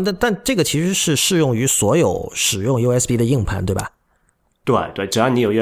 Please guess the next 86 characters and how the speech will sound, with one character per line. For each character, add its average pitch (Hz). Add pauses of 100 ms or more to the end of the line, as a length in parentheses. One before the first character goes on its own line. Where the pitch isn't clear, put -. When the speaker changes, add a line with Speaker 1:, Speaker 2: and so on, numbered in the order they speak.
Speaker 2:
S -
B 113
的 110
接 117
口 90
的 90
话， 90
都 104
会 -
有 151
这 170
个 240
问 -
题。 -
Speaker 1:
哦， -
那 -
还 120
是， 123
那 220
还 143
是， 135
那 175
我 110
每 110
天 110
都 104
用。 98 (100)
<laughs> -
就， - (400)
因 185
为 190
我， 143
我 120
自 120
己 127
电 139
脑 107
的 123
主 110
硬 156
盘 117
比 117
较 113
小， -
Speaker 2:
<laughs> -
对。 95
Speaker 1:
然 101
后 117
我 104
有 104
一 101
个 107
Speaker 2:
嗯 101
哼。 104
Speaker 1:
外 143
置 131
的 107
两 104
点 123
五 98
寸 117
的 104
硬 101
盘， 101
包 139
括 151
我 113
剪 92
每 95
一 98
期 120
节 98
目， 107
我 98
都 101
是 110
在 113
那， 135
那 147
个 113
硬 107
盘 92
上 95
操 95
作 -
的。 -